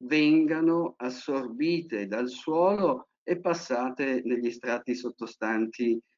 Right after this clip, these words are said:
delle falde per limitare il più possibile ed evitare l'intasamento delle reti fognarie.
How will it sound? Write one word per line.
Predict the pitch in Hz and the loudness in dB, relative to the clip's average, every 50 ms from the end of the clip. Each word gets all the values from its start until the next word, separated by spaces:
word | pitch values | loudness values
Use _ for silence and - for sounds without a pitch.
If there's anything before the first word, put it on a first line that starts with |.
| _ _ | _ _
delle | - 113 123 - 165 | -2 2 2 2 2
falde | - 165 156 175 196 214 208 214 - - | 2 2 2 2 2 2 2 0 0 2
per | - 160 143 131 123 113 107 - | 2 2 2 2 2 0 -4 -6
limitare | _ 113 127 147 156 156 156 156 151 151 175 156 143 135 120 113 120 | _ -4 -2 2 6 6 6 6 6 4 2 2 2 2 2 2 0
il | - - | 0 0
più | - 139 127 | -2 -6 -4
possibile | - 190 190 - - - 127 127 123 123 127 131 127 131 | -4 -4 -6 -6 -4 -2 -2 0 0 0 0 2 2 2
ed | 147 143 143 | 0 0 2
evitare | 160 160 170 185 180 - 131 101 98 104 98 92 110 107 110 - _ _ _ _ _ | 2 2 4 2 2 2 -2 -4 -4 -6 -6 -4 -4 -6 -6 -10 _ _ _ _ _
l'intasamento | - 127 135 131 - 165 160 165 175 165 147 123 120 117 123 131 131 127 127 - 147 135 135 135 - _ _ _ _ _ _ _ _ _ | -2 0 0 2 2 2 2 4 4 4 4 4 4 4 6 6 4 4 2 0 0 0 0 0 -4 _ _ _ _ _ _ _ _ _
delle | - 113 120 113 113 113 110 113 113 117 117 104 | -2 2 2 4 4 2 2 2 2 2 2 2
reti | 113 110 107 107 - - 117 113 | 2 0 0 -2 -2 -4 -6 -6
fognarie. | 107 - 101 98 98 98 87 82 87 - - - - _ _ 185 - - - - _ | -4 -4 -4 -4 -4 -4 -4 -6 -10 -14 -16 -18 -20 _ _ -20 -20 -18 -20 -20 _